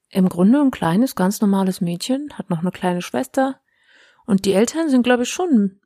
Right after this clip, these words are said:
also jetzt nicht mega gehoben, aber, ähm,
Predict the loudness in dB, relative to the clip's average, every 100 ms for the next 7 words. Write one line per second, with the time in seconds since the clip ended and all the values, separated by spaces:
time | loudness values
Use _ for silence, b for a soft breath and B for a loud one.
0 | -2 2 2 2 0 -2 -4 -16 _ _
1 | _ _ _ _ _ _ _ _ B B
2 | B B B B B 4 6 4 4 2
3 | 2 4 4 4 4 2 2 2 2 2
4 | 0 0 -2 0 0 -2 -4